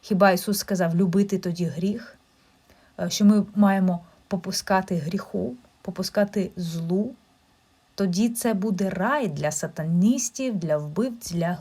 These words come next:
гваль-, гвалтівників. Але Бог наш, Він не тільки є Бог любові.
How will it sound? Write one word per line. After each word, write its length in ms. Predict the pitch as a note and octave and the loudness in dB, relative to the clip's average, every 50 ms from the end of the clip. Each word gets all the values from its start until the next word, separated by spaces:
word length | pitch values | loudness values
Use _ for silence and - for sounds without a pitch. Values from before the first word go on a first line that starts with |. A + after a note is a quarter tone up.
| - | -8
гваль-, 360 | - E3 E3+ - - _ - E3 | -10 -10 -10 -10 -12 _ -8 -4
гвалтівників. 760 | F3 F#3 E3+ F3 - G3 F3 F3 E3+ E3+ E3+ - - - - - | -2 0 0 0 0 0 0 0 0 -2 -4 -8 -12 -12 -10 -6
Але 360 | - F3 E3 E3 E3+ D#3+ D#3+ D#3+ - - | -4 -2 0 0 0 0 0 -2 -4 -2
Бог 260 | F#3 G#3 B3+ B3 - - | 0 0 0 0 -2 -6
наш, 300 | G3+ D3 - - - - - - - - - - - - - | -8 -6 -6 -8 -10 -12 -14 -20 -20 -20 -20 -20 -20 -8 -2
Він 220 | F#3 G#3+ G#3 F#3+ F3+ | 2 4 4 4 4
не 100 | F3 E3+ | 2 -2
тільки 520 | E3+ - C#4+ D4 E4 - - C4+ G#3 G#3 - - - - | -2 -4 -6 -6 -6 -6 -4 -4 -4 -4 -6 -12 -12 -6
є 180 | - F#3 G3 F3+ | -2 0 0 0
Бог 300 | E3+ E3 G3+ G3+ G3+ - G3 | 2 4 2 2 2 2 2
любові. 640 | G3 G3+ G3 E3+ E3 F#3+ G3+ G3 F3+ D#3 - C2+ | 2 2 2 2 2 4 4 4 2 0 -4 -10